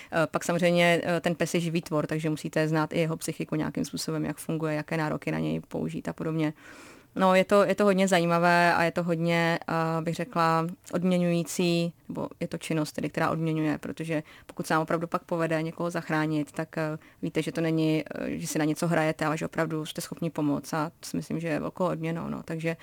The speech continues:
ten čas se na to zatím dá, dá najít, i když teď, jak říkám, je to malinko pasivní. Já doufám, že během tohoto léta, když ne tohoto, tak toho příštího, eh, pořídím nové štěně a doufám, že to bude teda Žakův sen, protože Žak je naprosto jedinečný pes.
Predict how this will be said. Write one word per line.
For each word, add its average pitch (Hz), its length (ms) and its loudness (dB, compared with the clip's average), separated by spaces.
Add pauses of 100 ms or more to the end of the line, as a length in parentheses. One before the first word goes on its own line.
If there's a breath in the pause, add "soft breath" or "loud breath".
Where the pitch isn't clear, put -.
(500 loud breath)
ten 202 140 2
čas 202 180 2
se - 80 0
na 196 80 4
to 190 100 0
zatím 196 280 2
dá, 170 380 2
dá 170 180 4
najít, 175 340 4
i - 20 0
když 170 160 -4
teď, 170 160 0
jak 165 120 -2
říkám, 165 280 -2
je 160 60 -2
to 170 80 -4
malinko 170 300 -2
pasivní. 160 520 0
Já 160 100 2
doufám, 165 320 -2
že 165 200 2 (360 loud breath)
během 180 240 2
tohoto 175 320 2
léta, 165 320 4
když 165 140 -4
ne 170 140 0
tohoto, 170 280 -2
tak 170 160 -4
toho 175 140 -2
příštího, 170 760 0
eh, 160 500 -2
pořídím 170 340 -2
nové 165 220 0
štěně 156 400 2
a 160 60 -2
doufám, 165 240 -4
že 165 80 -2
to 170 100 -2
bude 165 140 -2
teda 170 160 0
Žakův 170 380 -2
sen, 160 280 0
protože - 340 -10
Žak 170 220 -6
je 160 60 -2
naprosto 165 460 -6
jedinečný 151 580 -4
pes. - 340 -8